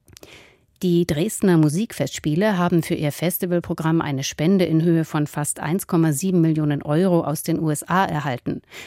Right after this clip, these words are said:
Das Geld stammt vom Packard Humanities Institute in Kalifornien, das sich unter anderem dem Erhalt des kulturellen Erbes verschrieben hat.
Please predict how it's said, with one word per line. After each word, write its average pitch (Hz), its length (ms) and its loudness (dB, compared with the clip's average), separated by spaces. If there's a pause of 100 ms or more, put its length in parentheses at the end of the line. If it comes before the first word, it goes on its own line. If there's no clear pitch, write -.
(120)
Das - 200 -6
Geld 165 300 0
stammt 170 400 0
vom 139 300 -2
Packard 175 340 -4
Humanities 160 720 0
Institute 175 640 -2
in 135 140 -2
Kalifornien, 175 800 0 (360)
das 202 320 -4
sich 190 180 -4
unter 175 300 0
anderem 202 480 2
dem 208 200 0
Erhalt 175 540 -2
des 196 160 -8
kulturellen 180 600 0
Erbes 175 400 -2
verschrieben 135 480 -4
hat. - 220 -12